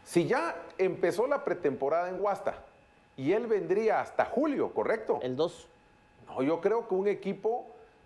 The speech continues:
Speaker 1: no está para esperar a un jugador tanto tiempo.
Speaker 2: Ningún, eh, en ningún jugador en ninguna parte del mundo está sobre ningún equipo.
Speaker 1: Sí, yo sé que hay excepciones y no las va a mencionar porque comparar con otros nombres sería hasta caer en lo ridículo.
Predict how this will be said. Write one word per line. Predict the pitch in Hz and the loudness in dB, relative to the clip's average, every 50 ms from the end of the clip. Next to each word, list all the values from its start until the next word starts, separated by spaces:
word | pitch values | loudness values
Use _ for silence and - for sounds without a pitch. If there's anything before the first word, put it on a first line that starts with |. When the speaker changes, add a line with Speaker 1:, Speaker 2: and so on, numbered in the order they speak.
| - - _ | -20 -20 _
Speaker 1:
no | 107 110 120 143 | -6 -2 0 0
está | 147 - - 180 - | 2 2 0 0 2
para | 220 214 202 | 0 0 0
esperar | 156 - - - 131 123 139 160 | -2 -4 0 0 2 2 2 2
a | |
un | 190 185 | 0 -2
jugador | - 160 147 127 127 147 175 - - - | -2 0 0 2 0 0 -2 -6 -4 -2
tanto | 131 143 165 165 160 131 | -2 -2 -2 -2 -6 -8
tiempo. | - - 139 175 202 - 175 131 - - | -4 -2 -2 -4 -2 -4 -6 -6 -4 -2
Speaker 2:
Ningún, | 160 175 180 180 165 175 220 240 247 226 - - | 0 2 2 2 2 0 0 -2 -2 -6 -2 0
eh, | - 165 151 - - - | 0 0 0 -2 -8 -2
en | - 165 170 175 | 0 2 4 4
ningún | 175 180 190 226 | 4 4 2 2
jugador | - 254 233 214 208 | 0 0 -2 -2 -2
en | 214 208 | -2 -2
ninguna | 202 190 190 226 262 226 | -2 -2 0 0 -2 0
parte | 226 233 208 - 208 | -2 -4 -2 0 0
del | 180 | 0
mundo | 180 214 233 226 | 0 0 -2 -2
está | 214 - 220 214 | -2 0 -2 0
sobre | - 220 202 180 165 | 2 2 2 2 2
ningún | 156 156 170 180 | 0 0 0 -2
equipo. | 156 - 170 - - - - - - | -2 -4 -8 -10 -10 -18 -20 -20 -20
Speaker 1:
Sí, | - - 311 285 277 302 | -8 -4 -4 -2 2 2
yo | 320 277 | 2 4
sé | 302 294 - | 4 2 2
que | 294 | 2
hay | 285 294 294 | 0 2 0
excepciones | 254 - 214 - - - 190 185 185 202 226 220 | 2 2 2 0 2 0 0 0 2 0 0 0
y | 165 160 | 0 0
no | 185 | 0
las | 208 196 185 | 0 2 2
va | 190 196 | 0 0
a | |
mencionar | 185 190 160 139 - 131 113 117 107 113 127 123 - | 0 -2 -4 -2 -2 -2 -2 0 0 0 0 0 -2
porque | 127 123 - - 120 - - - - - - - - - | -4 -4 0 0 0 0 -2 -8 -16 -20 -20 -20 -20 -4
comparar | - 151 139 - 151 151 151 170 185 - | -2 -2 0 2 0 2 2 2 0 0
con | - 170 147 160 | 0 0 0 0
otros | 170 165 147 127 110 | 0 0 0 0 0
nombres | 123 139 160 175 175 165 - | 0 -2 -2 0 -2 0 0
sería | - 117 131 147 156 151 123 | 0 0 2 2 2 2 2
hasta | 104 - - 101 | 0 -2 -4 -2
caer | - 117 139 139 | 0 2 2 2
en | 123 101 | 0 -2
lo | 90 | -2
ridículo. | 87 90 90 95 92 - - - | -2 -2 -2 -2 -4 -4 -10 -18